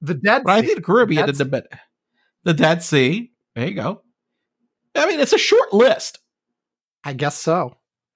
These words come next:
Speaker 2: You know, the Red Sea.
Speaker 1: Red Sea. Yeah. Right.
Speaker 2: Yeah. No. Anyway.
Speaker 1: Anyway, with that, we are done. Uh, thank you, everybody, for joining us yet again, as usual.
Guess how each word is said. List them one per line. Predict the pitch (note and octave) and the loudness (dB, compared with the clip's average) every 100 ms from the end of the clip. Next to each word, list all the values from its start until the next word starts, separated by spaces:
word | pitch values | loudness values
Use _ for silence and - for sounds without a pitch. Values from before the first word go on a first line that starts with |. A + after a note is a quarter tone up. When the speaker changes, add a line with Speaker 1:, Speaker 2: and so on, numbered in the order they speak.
| _ _ _ - | _ _ _ -6
Speaker 2:
You | B2 | -6
know, | G#2+ - | -6 -10
the | B2 C3 | -2 0
Red | C3 C#3+ C#3+ | 2 2 0
Sea. | - D3 D3 | -4 -4 0
Speaker 1:
Red | D3 B2 | -2 -2
Sea. | - C#3+ G3+ _ | -6 -6 -6 _
Yeah. | A#2+ C3 E3 B2+ | -6 -6 -6 -12
Right. | A#2 B2+ - _ _ _ | -8 -8 -8 _ _ _
Speaker 2:
Yeah. | A#2 A#2 C#3+ _ _ _ _ _ _ _ _ - | -8 -8 -8 _ _ _ _ _ _ _ _ -16
No. | G2 G#2+ _ _ _ - | -14 -14 _ _ _ -2
Anyway. | G3 A#3 G2+ | 0 0 0
Speaker 1:
Anyway, | G#3 G#3 C#3 F#2+ - _ _ _ - - | 0 2 0 -6 -18 _ _ _ -14 0
with | G#3+ G3+ | 2 4
that, | B3 A#3 G#3 _ _ _ _ _ _ | 2 2 0 _ _ _ _ _ _
we | E3+ D#3+ | -4 0
are | D#3 | 0
done. | C3+ A2+ F#2+ F#2 _ _ _ | -2 -6 -8 -16 _ _ _
Uh, | - C#3 C3+ | -4 0 0
thank | - F#3+ G3 A3+ | 0 0 0 2
you, | G#3 | 0
everybody, | E3+ F#3 F#3+ G3 G3 | 2 0 2 2 0
for | F#3 E3+ | -2 -2
joining | F3 F3+ F#3 | 0 0 0
us | F3 | -4
yet | G3 E3+ | -4 -4
again, | E3+ A3+ A3 | 0 0 0
as | G#3 F#3 F3+ D#3+ | 0 0 -2 -2
usual. | G3 F#3+ | -2 -2